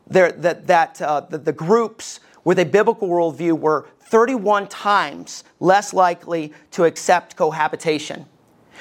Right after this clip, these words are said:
They were eighteen times less likely to endorse drunkenness. They were fifteen times less likely to condone gay sex. They were twelve times, uh, excuse me, were twelve times less likely to accept profanity,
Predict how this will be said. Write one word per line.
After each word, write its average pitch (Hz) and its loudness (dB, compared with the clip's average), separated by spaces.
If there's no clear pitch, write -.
They 214 6
were 202 2
eighteen 247 4
times 190 0
less 190 2
likely 185 -2
to 180 -4
endorse 170 0
drunkenness. 139 -6
They - 4
were 170 4
fifteen 202 0
times 175 -2
less 165 0
likely 160 -4
to 180 -10
condone 160 0
gay 160 2
sex. - -2
They 190 4
were 180 2
twelve 220 2
times, 165 -2
uh, 143 2
excuse 180 -4
me, 175 2
were 156 2
twelve 226 2
times 175 -2
less 180 0
likely 170 0
to 160 -4
accept 156 -2
profanity, 180 2